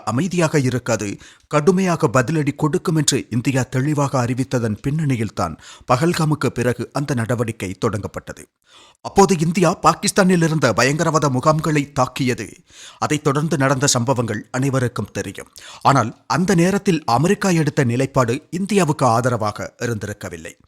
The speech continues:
மாறாக பாகிஸ்தானை மறைமுகமாக ஆதரிக்கும் போக்கையே உலகம் கண்டது.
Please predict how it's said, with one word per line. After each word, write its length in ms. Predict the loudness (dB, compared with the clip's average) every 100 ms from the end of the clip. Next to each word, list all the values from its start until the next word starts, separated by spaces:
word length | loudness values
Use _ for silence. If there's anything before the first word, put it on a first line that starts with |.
| -20 -20 -18 -2
மாறாக 440 | 2 4 2 -2 0
பாகிஸ்தானை 600 | 0 0 -6 0 2 4
மறைமுகமாக 720 | 4 2 0 0 2 2 0 0
ஆதரிக்கும் 560 | 0 0 -2 -2 -2
போக்கையே 420 | -2 -2 -4 -4 -8 _
உலகம் 380 | -6 -4 -4 -6
கண்டது. 320 | -8 -10 -12